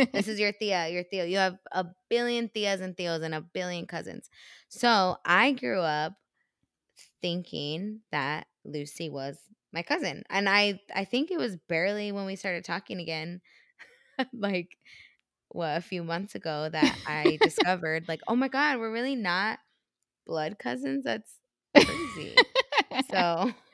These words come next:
Speaker 1: <laughs>
Speaker 2: So she just discovered this, you guys, okay? <laughs>
Speaker 1: As a thirty-two-year-old woman, I'm like, "What? We're
Speaker 2: Yeah.
Speaker 1: not blood?"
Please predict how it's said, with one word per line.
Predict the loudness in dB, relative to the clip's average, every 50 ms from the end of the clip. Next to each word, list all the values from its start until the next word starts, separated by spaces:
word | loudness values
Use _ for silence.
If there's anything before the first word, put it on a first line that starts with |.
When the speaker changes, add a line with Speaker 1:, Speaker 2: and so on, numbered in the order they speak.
| -20 -20 -16 -14
Speaker 1:
<laughs> | -14 -14 -14 -20 _ _ _ -4
Speaker 2:
So | 0 2 2
she | 2 2 0
just | 2 4 4 4 4 2
discovered | 0 0 0 2 4 4 4 6 4 2 2
this, | 2 0 0 0 0
you | 0
guys, | 2 2 2 2 2 -2
okay? | -2 0 0 2 4 6 4
<laughs> | 4 2 0 8 10 10 10 10 6 6 8 6 6 8 6 4 4 6 6 6 8 8 4 4 6 4 2 2 2 -2 -4 -4 _ _ _ -20 -20 -20 -10 -4 -2 0 0 0 -2 -4 -8 -14 -14 _ -6 -6 -4 -2 -2
Speaker 1:
As | -2 -2 0
a | -2 -2 -2 -4 -6
thirty-two-year-old | -6 -6 -6 -6 -8 -12 -12 -12 -10 -8 -8 -6 -6 -8 -8 -10
woman, | -12 -12 -12 -12 -14 -16 -16 -20 -20 _
I'm | -16 -14
like, | -14 -14 -14
"What? | -16 -14 -12 -12 -12 -10 -6 -4
We're | -2 -2
Speaker 2:
Yeah. | -2 -2 -2 -4
Speaker 1:
not | -4 -6 -8 -10 -10
blood?" | -12 -12 -12 -12 -12 -14 -18